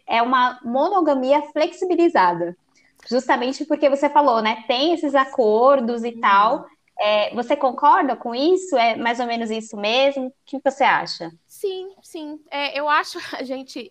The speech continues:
Speaker 2: j-, já, no, no Não Mono em Foco, a gente já até brincou com isso, que talvez seria mais honesto, né, dizer que a, o relacionamento aberto é essa monogamia flexível, né, mesmo. É, porque é isso, existe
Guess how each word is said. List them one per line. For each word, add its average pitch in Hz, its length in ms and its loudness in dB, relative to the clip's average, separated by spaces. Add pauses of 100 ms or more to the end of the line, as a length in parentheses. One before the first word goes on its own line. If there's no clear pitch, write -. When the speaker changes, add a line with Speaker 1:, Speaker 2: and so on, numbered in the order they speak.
(100)
Speaker 2:
j-, 202 220 -16
já, 220 260 -6 (260)
no, 196 200 -12
no 208 120 -10
Não 214 100 -8
Mono 214 200 -10
em - 40 -16
Foco, 208 280 -6
a - 20 -10
gente 214 280 -14
já 214 220 -2
até 208 280 -6
brincou 247 460 -6
com 214 180 -12
isso, 226 200 -14
que - 80 -20
talvez 233 380 -2
seria 226 260 -4
mais 233 280 -4
honesto, 226 580 -6
né, 226 220 -6
dizer 214 460 -10
que 254 320 -16 (340)
a, 208 360 -2
o 214 40 -16
relacionamento 233 680 -8
aberto 233 560 -8 (120)
é 226 360 -4 (360)
essa 226 840 -6
monogamia 277 580 -6
flexível, 240 840 -12 (140)
né, 208 400 -8
mesmo. 180 460 -14 (460)
É, 220 840 0 (400)
porque 381 300 -8
é 339 420 -2
isso, 220 340 -10
existe 220 500 -12